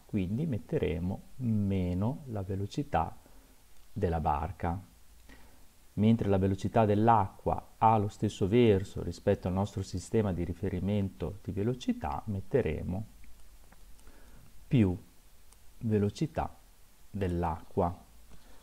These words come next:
La nostra velocità finale, come ci dice il testo, ha verso da monte a valle, quindi abbiamo lasciato il segno più davanti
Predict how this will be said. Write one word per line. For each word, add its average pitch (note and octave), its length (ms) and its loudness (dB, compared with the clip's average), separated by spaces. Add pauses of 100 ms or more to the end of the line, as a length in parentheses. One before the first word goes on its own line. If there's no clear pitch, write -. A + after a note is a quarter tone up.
(340)
La F2 140 -2
nostra A2+ 420 6
velocità G2+ 520 4
finale, G2+ 720 4 (720)
come G#2+ 300 6
ci G2+ 120 -4
dice G2 240 0
il F#2 140 0
testo, F2+ 720 2
ha F#2 420 2
verso F#2+ 760 2 (300)
da F#2 120 -4
monte F#2+ 420 2
a F2 60 2
valle, F2 720 0 (320)
quindi G#2+ 520 2 (280)
abbiamo F#2 400 2
lasciato F2+ 500 2
il F2 80 -2
segno C3+ 340 0
più F2 320 -2 (1300)
davanti F#2+ 840 0